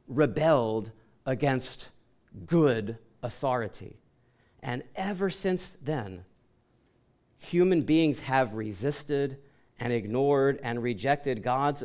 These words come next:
authority in order to be a law unto themselves. And the results have been disastrous. And all you have to do is look around maybe at your own life or turn on whatever is your news outlet to see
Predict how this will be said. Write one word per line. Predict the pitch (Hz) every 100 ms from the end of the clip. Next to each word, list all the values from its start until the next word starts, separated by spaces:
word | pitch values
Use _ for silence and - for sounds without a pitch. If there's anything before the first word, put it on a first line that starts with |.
| - 113
authority | - 104 101 104 117 113
in | - 117
order | 117 135 135
to | 135
be | 107 120 -
a | 107
law | 107 131 113 113
unto | 123 120 123 - 123
themselves. | 104 104 101 - 127 107 95 - - - _
And | 131 123
the | 113
results | 101 95 139 127 101 - - -
have | - 120 92
been | 123 123 101 98 - _
disastrous. | - 104 87 117 - - - - - _ _ _ _ _ -
And | 147
all | 117 131
you | 131
have | 131 127 -
to | 113
do | 117 104 - - -
is | - 139
look | 117 127
around | 113 123 123
maybe | 123 120
at | 113 -
your | 110
own | - 139 151
life | 143 139 - - _
or | 127
turn | - - 143 139
on | 131 120
whatever | 113 135 123 147
is | 147 135 120 101
your | 113 139
news | 127 139 143 -
outlet | 131 139 113 110
to | - 107
see | - 170 151 104